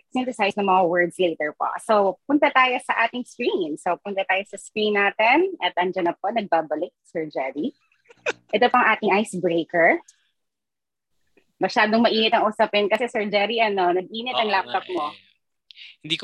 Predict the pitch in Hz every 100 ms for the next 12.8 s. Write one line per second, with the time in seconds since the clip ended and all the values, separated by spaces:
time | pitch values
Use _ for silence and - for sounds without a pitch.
0 | 180 175 175 151 156 - 127 147 - 170
1 | - 160 170 180 175 175 165 - 147 160
2 | 160 - - - - - - - - -
3 | - _ _ - - 185 - 220 190 190
4 | 226 240 226 - 196 - - 175 - 185
5 | 170 147 156 160 127 180 185 208 190 180
6 | 202 247 349 339 294 311 254 262 208 214
7 | 233 247 262 240 208 196 180 214 214 208
8 | 240 311 311 247 226 214 185 - 175 151
9 | 156 151 156 185 147 147 _ _ _ _
10 | _ _ _ _ _ _ _ - - -
11 | 175 180 180 180 180 180 180 175 175 _
12 | - - - - 120 185 226